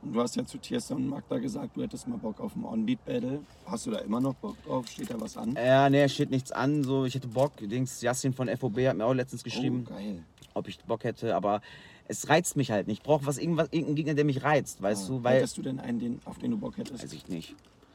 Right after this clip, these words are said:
Speaker 2: Der müsste schon ein bisschen namhaft sein, Alter, weil ich hab
Speaker 1: Mhm.
Speaker 2: keinen Bock, gegen irgendeinen random N P C
Speaker 1: <laughs>
Speaker 2: so, ähm,
Speaker 1: Ja, bei Diltily
Speaker 2: ja.
Speaker 1: gibt's ja viele namhafte.
Speaker 2: Safe, safe. Ähm, aber jetzt so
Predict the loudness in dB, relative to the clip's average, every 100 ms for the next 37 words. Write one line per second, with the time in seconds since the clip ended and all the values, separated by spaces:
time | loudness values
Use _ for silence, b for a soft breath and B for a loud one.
0 | b b b b 0 4 4 2 2 2
1 | 2 2 4 4 2 0 -4 -4 -2 -2
2 | -4 -4 -4 -4 -2 0 0 0 -2 -6
3 | -6 -4 -2 -2 -2 -2 -4 -10 -6 0
4 | 2 4 2 0 0 -2 0 0 0 0
5 | 0 -2 -4 B B B B B B B
6 | -10 -10 -8 -6 -4 -2 -2 -2 -2 -2
7 | -4 -6 -12 -10 -8 -6 -6 -4 -6 -8
8 | -10 -14 -14 -6 0 2 0 -4 -20 -4
9 | -2 -2 -4 -20 b b b b 2 4
10 | 4 2 0 -4 -6 0 2 0 2 2